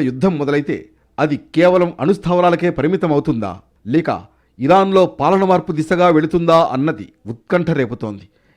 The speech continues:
ఇరాన్ ఇప్పటికైనా మేల్కొని ఒప్పందానికి రావాలని, లేకపోతే పరిణామాలు తీవ్రంగా ఉంటాయని మరోసారి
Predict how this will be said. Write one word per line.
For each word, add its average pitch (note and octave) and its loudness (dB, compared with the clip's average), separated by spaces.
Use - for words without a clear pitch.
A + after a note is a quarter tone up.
ఇరాన్ F#3 2
ఇప్పటికైనా G3 2
మేల్కొని F3+ 2
ఒప్పందానికి F3+ -2
రావాలని, A#2+ -2
లేకపోతే D#3 0
పరిణామాలు E3+ 2
తీవ్రంగా F3+ 2
ఉంటాయని C3+ -2
మరోసారి F#3 2